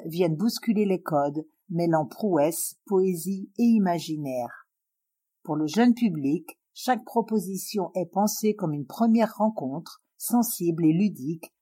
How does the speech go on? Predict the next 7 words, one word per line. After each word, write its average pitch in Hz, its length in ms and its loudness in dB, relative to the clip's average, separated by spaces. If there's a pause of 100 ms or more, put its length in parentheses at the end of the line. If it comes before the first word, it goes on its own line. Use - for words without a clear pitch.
(140)
avec 226 320 0
le 165 80 -2
spectacle 185 580 -2
vivant. 120 500 -8 (960)
Au 151 120 -2
Théâtre 208 480 4
Saint-Louis, 165 600 0